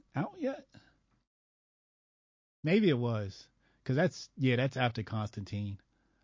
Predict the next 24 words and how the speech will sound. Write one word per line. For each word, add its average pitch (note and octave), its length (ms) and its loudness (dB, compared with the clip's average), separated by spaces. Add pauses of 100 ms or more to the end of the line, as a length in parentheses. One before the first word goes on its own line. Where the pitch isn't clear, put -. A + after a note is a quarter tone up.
(220)
Yeah. G#2+ 360 0 (960)
In B2+ 80 2
fact, D3+ 400 0
we C#3+ 160 0
gotta C3 200 2
go B2 100 0
to A#2 80 -2
Constantine B2 640 0
next. D#3 300 -2
Hold C#3 140 2
on, A2+ 80 0
let's C3+ 120 0
go E3 100 0
to C3 80 2
Constantine A2 580 -2
now. G2 340 -2 (840)
I'm B2 60 0
glad C#3 240 4
you A2+ 60 4
said B2 240 2
that, F#2+ 180 -2
Strong F#2 280 -4
Dad. F2+ 240 -6 (1800)
Um, G#2 560 2